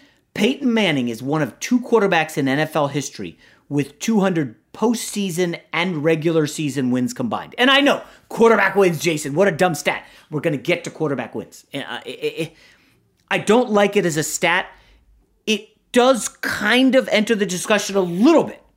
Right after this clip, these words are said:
When you look big picture and can get a larger than sample size than, "Lamar Jackson hasn't won but one playoff game, he's not any good." Like, that's a tiny sample size, okay?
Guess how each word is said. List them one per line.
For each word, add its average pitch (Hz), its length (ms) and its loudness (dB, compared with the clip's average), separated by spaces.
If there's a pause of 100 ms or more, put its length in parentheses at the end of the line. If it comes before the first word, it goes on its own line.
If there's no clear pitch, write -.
When 160 160 0
you 175 100 2
look 180 220 0
big 180 220 0
picture 190 340 -4
and 151 200 -4
can 147 160 -4
get 151 180 0
a 139 40 0
larger 143 540 0
than 135 140 -4
sample 151 300 -2
size 135 300 -2
than, 120 180 -4 (300)
"Lamar 208 360 4
Jackson 190 520 0
hasn't 180 500 -2
won 175 420 2 (240)
but 170 200 0
one 190 280 2
playoff 190 380 2
game, 151 180 -2
he's 147 160 -2
not 196 180 2
any 170 140 -2
good." 151 320 0
Like, 120 260 -6
that's 165 280 -2
a 170 40 -2
tiny 151 360 -2
sample 117 320 -4
size, - 360 -18
okay? 127 320 -6